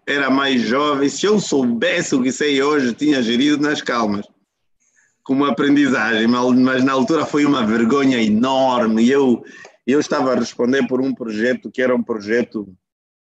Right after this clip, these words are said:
corporativo. Em, aconselho-vos já, quando tiverem a criar um projeto, nunca deem o nome do ano,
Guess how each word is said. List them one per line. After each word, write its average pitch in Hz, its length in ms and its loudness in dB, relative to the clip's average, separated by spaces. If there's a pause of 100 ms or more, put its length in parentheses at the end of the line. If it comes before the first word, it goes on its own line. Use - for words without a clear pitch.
(140)
corporativo. 113 1160 -2 (480)
Em, 110 680 0 (300)
aconselho-vos 123 840 0
já, 123 320 -2
quando 120 240 0
tiverem 135 380 0
a 120 100 0
criar 131 280 0
um 127 100 0
projeto, 117 420 -4
nunca 139 240 -2
deem 127 260 0
o 113 160 0
nome 113 340 -2
do 101 240 -2
ano, 98 380 -2